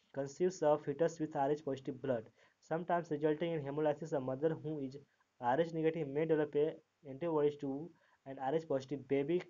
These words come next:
if a small amount of the baby's blood mixes with the mother's blood, which often happens in such situations। The mother's body may respond as if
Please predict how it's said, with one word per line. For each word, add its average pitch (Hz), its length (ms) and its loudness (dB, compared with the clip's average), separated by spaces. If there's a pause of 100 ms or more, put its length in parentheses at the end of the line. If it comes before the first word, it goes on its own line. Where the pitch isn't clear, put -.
(120)
if 143 180 -10
a 135 60 -6
small 151 340 0
amount 156 260 -2
of 147 140 -2 (560)
the 127 60 -6
baby's 135 320 -2
blood 151 420 4
mixes 135 320 -10 (140)
with 131 100 -2 (120)
the 123 260 2 (400)
mother's 143 580 0
blood, 156 400 4 (200)
which 156 360 -6
often 165 480 0
happens 151 500 -2
in 135 160 -4 (600)
such 156 240 -2
situations। 143 720 -4
The 127 160 -2
mother's 151 260 4 (120)
body 143 520 2
may 143 260 -2
respond 147 460 -6
as 131 280 -2
if 147 100 -2